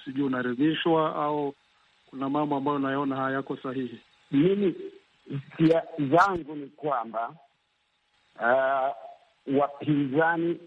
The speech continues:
Speaker 2: wagombea urais hasa walipewa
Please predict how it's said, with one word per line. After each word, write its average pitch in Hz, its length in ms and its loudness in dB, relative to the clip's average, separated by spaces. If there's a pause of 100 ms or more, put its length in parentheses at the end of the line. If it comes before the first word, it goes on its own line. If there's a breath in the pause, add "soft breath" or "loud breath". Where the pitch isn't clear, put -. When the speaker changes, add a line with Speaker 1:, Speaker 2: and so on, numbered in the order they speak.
(320)
Speaker 2:
wagombea 139 960 2 (380)
urais 135 520 0 (200)
hasa 117 580 0 (300)
walipewa 135 840 0